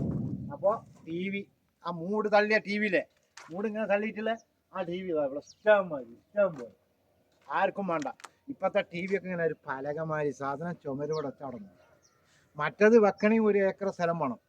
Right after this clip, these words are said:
ഇതേ മൂട് ഇങ്ങനെ തള്ളിയിട്ടുണ്ടാവും ടി വി. അപ്പൊ ആ ജാതി കാലങ്ങളൊക്കെ കഴിഞ്ഞു. ഇപ്പത്തെ കാലം വേറൊരു കാലാണ്. ഇപ്പൊ ഈ ക-, ഈ സി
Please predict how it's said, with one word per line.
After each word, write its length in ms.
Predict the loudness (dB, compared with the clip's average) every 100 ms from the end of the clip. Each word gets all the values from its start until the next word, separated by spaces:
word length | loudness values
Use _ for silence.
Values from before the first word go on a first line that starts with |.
| _ _
ഇതേ 180 | 10 10 10 2 _ _ _
മൂട് 180 | -6 0
ഇങ്ങനെ 160 | 0 2 0
തള്ളിയിട്ടുണ്ടാവും 540 | 0 -2 -4 -4 -6 _ _ _ _ _
ടി 120 | 4 6
വി. 100 | 6 2 _ _ _ _ _ _ _ -2
അപ്പൊ 100 | 4 8
ആ 20 | 8
ജാതി 300 | 10 8 8 8
കാലങ്ങളൊക്കെ 540 | 6 6 4 4 4 4 6
കഴിഞ്ഞു. 280 | 6 6 6 4
ഇപ്പത്തെ 300 | 0 0 0 4
കാലം 240 | 4 4 4 4
വേറൊരു 360 | 4 4 2 4
കാലാണ്. 400 | 6 6 4 2 -6 _ _ _ -10
ഇപ്പൊ 160 | 0 2 2 2
ഈ 20 | 0 2
ക-, 160 | 0 2
ഈ 20 | -2 -2
സി 140 | -2